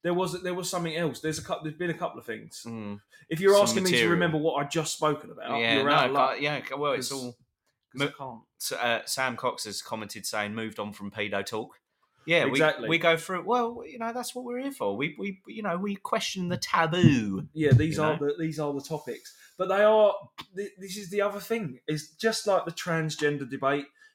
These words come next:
Speaker 1: just like, um, certain cases rape, just like pedo chat. There are
Speaker 2: <laughs>
Speaker 1: threads of humour to be found within the darkness and the bleakness.
Speaker 2: Yes, and that's exactly what we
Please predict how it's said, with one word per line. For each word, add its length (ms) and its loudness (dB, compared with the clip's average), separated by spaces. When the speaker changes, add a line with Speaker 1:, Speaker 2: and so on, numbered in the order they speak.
Speaker 1:
just 240 -6
like, 460 2
um, 460 -2
certain 580 -4
cases 420 -6
rape, 400 -6
just 240 -6
like 400 2
pedo 300 0
chat. 300 -4
There 240 4
are 300 6
Speaker 2:
<laughs> 320 -20
Speaker 1:
threads 460 0
of 120 -4
humour 540 -2
to 80 -4
be 140 0
found 520 0
within 280 0
the 80 0
darkness 560 0
and 100 -8
the 40 -8
bleakness. 600 -6
Speaker 2:
Yes, 320 -4
and 200 2
that's 280 0
exactly 500 -2
what 260 -2
we 360 -6